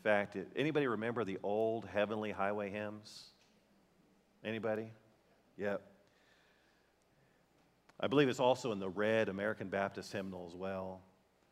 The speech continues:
It's the song, "Whosoever Meaneth Me."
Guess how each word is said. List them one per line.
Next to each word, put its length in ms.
It's 140
the 80
song, 400
"Whosoever 600
Meaneth 360
Me." 280